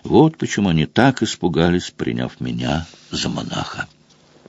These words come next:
Там, в Виджаянагаре, девушки выходят в поля и луга, собирают целые копны цветов, ставят на них изображения Шивы и Парвати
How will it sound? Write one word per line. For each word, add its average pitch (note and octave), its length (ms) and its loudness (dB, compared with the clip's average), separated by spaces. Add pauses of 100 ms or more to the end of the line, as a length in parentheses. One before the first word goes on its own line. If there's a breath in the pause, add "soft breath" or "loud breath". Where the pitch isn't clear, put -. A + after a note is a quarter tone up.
(1040 loud breath)
Там, D#3+ 500 8
в F#2 80 2
Виджаянагаре, G#2 1200 6
девушки C3+ 560 4
выходят G#2 880 6
в - 140 -12
поля F#2+ 280 4
и F2 40 6
луга, D2+ 500 4
собирают A#2+ 720 2
целые E3+ 500 10
копны A#2 640 6
цветов, - 720 0 (280 loud breath)
ставят B2+ 600 6
на A#2+ 100 6
них A#2+ 260 8
изображения G#2+ 680 6
Шивы A#2 500 6
и A2 180 0
Парвати G#2 680 4